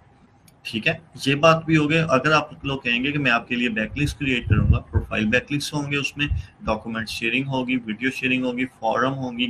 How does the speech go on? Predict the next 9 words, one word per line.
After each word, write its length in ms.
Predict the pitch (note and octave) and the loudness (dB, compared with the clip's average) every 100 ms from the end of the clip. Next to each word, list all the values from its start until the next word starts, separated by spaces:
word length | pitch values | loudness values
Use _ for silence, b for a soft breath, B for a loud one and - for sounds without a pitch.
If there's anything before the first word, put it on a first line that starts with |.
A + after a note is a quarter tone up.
| A2+ | -2
guest 260 | A#2+ A#2+ - | -2 -2 -4
posting 460 | A2+ G#2+ - C#3 | -10 -10 -8 -4
होगी, 240 | B2 A2+ C#3+ B B - | -4 -4 -8 B B -10
तमाम 280 | B2+ C3+ C#3+ | 0 0 2
चीज़ 160 | C#3+ | -2
होगी, 220 | C#3 D3+ - - _ - - | -4 -6 -8 -16 _ -20 -4
दोनों 300 | D3 D#3 G3+ | 0 2 2
चीज़ों 380 | G3+ E3+ D3+ D#3+ | 0 0 2 2
का, 160 | D#3+ | 2